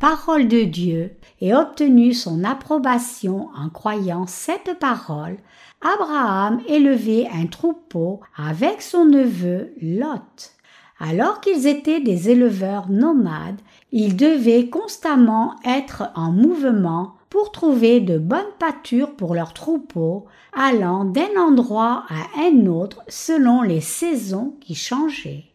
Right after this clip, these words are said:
Après un moment, quand le cheptel et le troupeau du neveu d'Abraham, Lot, avaient beaucoup grandi, il a cherché à se séparer d'Abraham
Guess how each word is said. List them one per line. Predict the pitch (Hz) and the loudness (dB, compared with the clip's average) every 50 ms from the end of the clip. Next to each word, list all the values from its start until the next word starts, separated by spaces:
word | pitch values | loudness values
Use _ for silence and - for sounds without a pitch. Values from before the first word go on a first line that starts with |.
| _ _ _ _ _ - - _ _ | _ _ _ _ _ -20 -20 _ _
Après | 165 170 175 - - - 320 311 | -6 -6 -6 -6 -4 -2 0 0
un | 240 175 165 | 0 0 0
moment, | 175 190 233 269 254 214 175 156 147 151 165 196 247 - _ _ _ _ | 2 2 4 4 2 2 2 0 -4 -6 -10 -10 -12 -14 _ _ _ _
quand | - 190 190 | -4 -2 0
le | 190 190 | 0 -2
cheptel | 185 - - 320 320 - - _ - 180 156 156 165 180 202 - _ _ _ _ - | -4 -4 -6 -6 -8 -8 -16 _ -10 -10 -8 -8 -10 -10 -12 -14 _ _ _ _ -4
et | 190 | 0
le | 190 208 214 214 | 0 2 0 0
troupeau | - - 330 330 330 359 392 427 392 | 0 0 0 0 0 0 0 0 2
du | 302 269 | 6 8
neveu | 240 240 233 220 202 214 214 214 | 8 8 8 6 0 -2 -4 -4
d'Abraham, | 185 214 269 269 294 285 269 247 214 185 170 175 185 190 196 196 190 | -2 -2 -4 -4 -4 -6 -4 -4 -2 -2 -2 -2 -2 -2 -2 -2 -2
Lot, | 180 170 160 160 156 160 165 180 - _ _ _ _ _ - | -2 -2 -2 -4 -4 -6 -10 -12 -14 _ _ _ _ _ -8
avaient | 165 160 160 165 165 160 | -6 -4 -2 -2 0 0
beaucoup | 170 220 320 349 - 392 392 339 | 2 2 2 2 2 0 0 0
grandi, | 285 226 240 247 240 214 190 165 165 165 165 180 202 - - _ _ - - | 0 2 2 2 4 4 2 2 0 -2 -4 -4 -6 -10 -14 _ _ -6 -2
il | 180 180 196 | 0 2 2
a | 247 339 349 | 2 0 0
cherché | - - 202 165 - - - - - 269 262 277 - - - | 0 -2 -2 -2 -2 -4 -6 -4 -2 0 0 0 0 -2 -4
à | 196 190 | -6 -6
se | 190 - 220 | -4 -4 -4
séparer | 202 - - - 339 370 370 - 311 269 226 220 214 233 233 | -4 -4 -4 -4 -6 -4 -2 -2 -4 -2 -2 -2 -2 -2 -2
d'Abraham | 196 185 240 330 - - 254 247 233 196 170 160 160 156 220 262 302 | 0 0 -2 -2 -2 -2 -2 -2 -2 -2 -2 -4 -4 -4 -4 -6 -6